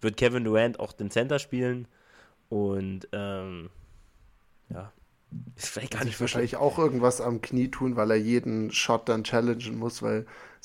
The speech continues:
Speaker 2: also, weil, wie gesagt, jetzt Booker, ne,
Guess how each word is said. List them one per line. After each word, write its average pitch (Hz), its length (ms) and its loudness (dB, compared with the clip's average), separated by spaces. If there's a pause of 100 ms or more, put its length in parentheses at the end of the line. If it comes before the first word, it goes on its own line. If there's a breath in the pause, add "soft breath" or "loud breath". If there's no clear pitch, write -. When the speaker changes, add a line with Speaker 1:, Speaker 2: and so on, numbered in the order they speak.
(220)
Speaker 2:
also, 113 460 2
weil, 110 400 4
wie 113 100 -2
gesagt, 110 360 -2
jetzt - 240 -6 (340 loud breath)
Booker, 120 560 6
ne, 117 240 0